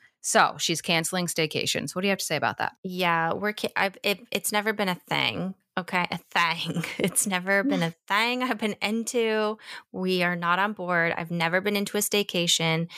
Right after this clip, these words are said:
Speaker 2: It doesn't seem like any sort of vacation to me, and I'm really sorry. I'm on board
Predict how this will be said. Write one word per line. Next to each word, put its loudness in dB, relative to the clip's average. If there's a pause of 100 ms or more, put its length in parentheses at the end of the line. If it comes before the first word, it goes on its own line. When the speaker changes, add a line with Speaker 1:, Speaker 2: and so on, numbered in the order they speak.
(260)
Speaker 2:
It -6
doesn't 0
seem 2
like 0
any 0
sort 2
of 0
vacation 0
to -2
me, -2
and 2
I'm 2
really 2
sorry. 0 (200)
I'm 0 (100)
on 0
board 0